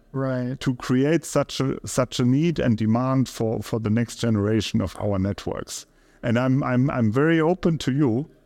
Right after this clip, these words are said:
Speaker 1: Yeah.
Speaker 2: I have the metaverse in front of me.
Speaker 1: Right.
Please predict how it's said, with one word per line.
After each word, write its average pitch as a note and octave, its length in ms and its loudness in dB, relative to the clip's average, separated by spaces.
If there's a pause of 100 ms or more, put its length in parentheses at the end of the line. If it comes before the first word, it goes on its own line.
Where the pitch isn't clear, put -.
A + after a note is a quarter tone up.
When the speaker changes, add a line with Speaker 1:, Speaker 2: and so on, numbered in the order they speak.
(120)
Speaker 1:
Yeah. C#3+ 300 -2
Speaker 2:
I A#2 120 -4
have C3+ 280 -2
the C3+ 60 2
metaverse C#3 640 2
in G#2+ 120 2
front E2 280 -2
of E2 160 -2
me. E3+ 240 0
Speaker 1:
Right. C3+ 440 -6